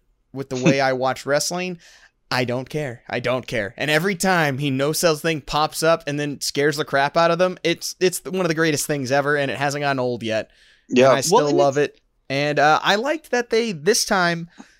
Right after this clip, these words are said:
Speaker 1: they didn't do it that way. Like, they had Sting
Speaker 2: Yeah.
Speaker 1: wrestle the whole match. And it was like,
Speaker 2: Yeah.
Speaker 1: wow, may-, maybe he'll start wrestling. Maybe they'll have him wrestle a singles match here or there,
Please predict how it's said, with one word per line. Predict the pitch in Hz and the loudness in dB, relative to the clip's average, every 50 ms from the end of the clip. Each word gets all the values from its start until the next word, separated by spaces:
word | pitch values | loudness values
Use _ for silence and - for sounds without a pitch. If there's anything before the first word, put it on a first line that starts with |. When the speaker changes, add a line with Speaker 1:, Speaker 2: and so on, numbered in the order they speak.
| _ - | _ -2
Speaker 1:
they | 208 240 | -2 0
didn't | 190 240 254 269 262 - _ _ _ - 139 - - | 0 0 -4 -4 -6 -14 _ _ _ -20 -14 -6 0
do | 196 311 370 | 2 4 4
it | - - - - | 4 2 0 -2
that | 131 127 113 - | -2 -2 -2 -2
way. | 117 117 104 85 64 60 - _ | -2 -4 -4 -4 -6 -10 -14 _
Like, | - 131 139 - - | -4 -4 -4 -4 -2
they | 180 185 | -2 -2
had | 180 208 226 226 175 | -2 -2 -4 -4 -4
Sting | - - - - 156 202 247 262 | -4 -4 -2 -2 -2 0 0 2
Speaker 2:
Yeah. | - 185 - - _ _ _ _ - | 2 0 0 -2 _ _ _ _ -2
Speaker 1:
wrestle | 156 196 202 - 226 | 0 0 0 0 2
the | 226 202 | 2 0
whole | - - 175 220 262 226 | 2 2 2 2 4 4
match. | 185 240 330 302 175 - - - - - _ _ _ _ _ _ - | 2 2 2 0 -4 -4 -6 -8 -8 -10 _ _ _ _ _ _ -8
And | - 160 | -6 -4
it | |
was | 175 175 156 | -2 0 2
like, | 175 165 143 110 | 0 0 0 -2
Speaker 2:
Yeah. | 104 104 127 170 247 339 330 | -4 -2 0 2 2 2 0
Speaker 1:
wow, | 339 277 | 0 -2
may-, | 208 127 185 220 240 | -2 -2 -2 0 0
maybe | 196 180 214 254 302 | 0 0 0 2 2
he'll | 254 226 220 | 2 2 2
start | 220 - 226 208 190 | 0 0 0 0 2
wrestling. | 214 214 214 - 220 220 208 196 - - | 2 0 0 0 -4 -4 -6 -8 -10 -8
Maybe | 123 139 175 208 254 | -6 -6 -4 -4 -2
they'll | 262 226 | -2 0
have | 220 226 233 | 0 0 -2
him | 220 208 | -2 -2
wrestle | 214 220 - 214 214 | -2 -2 -2 -2 -4
a | 208 | -4
singles | - - 214 247 320 349 262 147 123 | -4 -4 -6 -6 -6 -6 -6 -6 -6
match | 123 117 104 95 92 - - - - _ _ - - - _ _ _ _ _ - | -8 -8 -8 -10 -10 -12 -12 -12 -14 _ _ -20 -20 -20 _ _ _ _ _ -14
here | - 135 135 131 123 120 | -8 -6 -4 -2 -2 -2
or | 117 | -4
there, | 113 110 110 101 95 85 - | -4 -4 -4 -4 -6 -6 -10